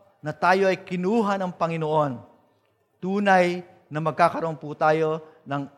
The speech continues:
ultim-, ultimate healing sa Panginoon. Healing in pain,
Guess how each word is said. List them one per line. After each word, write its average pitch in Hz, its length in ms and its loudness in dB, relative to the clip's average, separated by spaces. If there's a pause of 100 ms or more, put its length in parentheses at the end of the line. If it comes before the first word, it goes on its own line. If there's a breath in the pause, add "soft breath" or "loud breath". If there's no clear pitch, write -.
ultim-, 175 720 -10 (160)
ultimate 190 760 -4 (320)
healing 170 640 -2 (480)
sa 143 160 -8
Panginoon. 120 560 -8 (760)
Healing 185 400 0
in 165 160 -8
pain, 185 560 -4